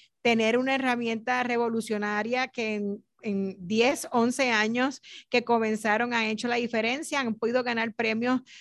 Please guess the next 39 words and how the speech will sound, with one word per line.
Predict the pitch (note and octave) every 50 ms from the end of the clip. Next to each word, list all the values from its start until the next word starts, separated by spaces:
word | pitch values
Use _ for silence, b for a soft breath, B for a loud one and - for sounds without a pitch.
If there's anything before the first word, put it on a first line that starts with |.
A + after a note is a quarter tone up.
| B B -
a | A#3 A3+
nivel | A3 G#3+ G#3+ G#3+ G#3+ A3 A3
del | A#3+ A#3+ A3+
mundo | A3+ A#3+ C4 C#4 C#4+ D4+ C#4+ - _ _
por | - B3 A#3 A3+
su | A#3 A#3+
nivel | A3 G#3+ G3+ G#3 G#3
de | A#3 A#3
transformación | A#3 A#3+ A#3 A#3 A#3 A3+ A3+ G#3+ G#3 G#3 - C#4 E4+ A#4+ A4+ F#4+
y | B3+
ella | A#3 A3 A#3+ A#3+
nos | B3 C4 C#4
ayudará | B3+ A3+ A3 A3 G#3+ G#3+ G3+ G3+ G#3 A3 A#3+ C4 B3+
y | A#3 A3+
nos | A3 G#3 G3+
contará, | - - A3 G#3 G3+ G#3 G3 G3 G#3+ A#3+
¿verdad?, | A#3 A3 G#3+ A3 A#3 A#3+ B B B B B B
sobre | - - B3 A#3 A3+ A3 A3+ A3+ A3 A3 G#3+ -
la | A#3 A#3 A3 A3
experiencia. | G#3 - - A#3 G#3+ G#3+ B3 C#4+ D#4+ F4 F#4+ - - E4 D4 D4
Pero, | - C#4+ C4+ C#4 C4+ B3+
May, | C#4+ D#4 D#4+ D4+ - _
¿qué | - D4 D4 D#4+
les | G4 A4 A4 F#4
motiva | F#4+ E4+ C#4+ A#3 - B3+ C4 C#4 D4 D#4 E4 E4+ E4+ - B B B B B B B _ - B3
a | A#3 A3
ti | A3 - _ A#3+ A#3 A#3+ B3 C4 C#4 D4+ F4 - -
y | C4 B3+ B3+ A#3+ A#3
a, | A3+ A3 G#3+ G#3 G3+ - - G3+
a | F#3+ G3 G3+ -
Ibrahim | A#3 A3 G#3+ G#3+ G#3 G3+ G3+ G3+ G#3 A3 A#3+ C4+ D4+ D#4+
y | D4 C4+
a | B3 A#3+
tu | - A3 G3+ G3
otro | G3 G3 G#3+ A#3 B3 B3+
socio | - A3 A3 A3+ G#3+ - C4+ C#4 C#4+ C#4+ B B B B B B
en | C#4 C#4+ C#4 C4+ G#3
poder | A#3 C4 A#3 A3+ A3+ G#3+ A3 A3+ A#3+ B3 B3+ C4+
lanzar | C#4+ C4+ B3 A#3+ A3+ A3+ A3+ - A#3 G#3 G#3 G#3+ A#3 A#3+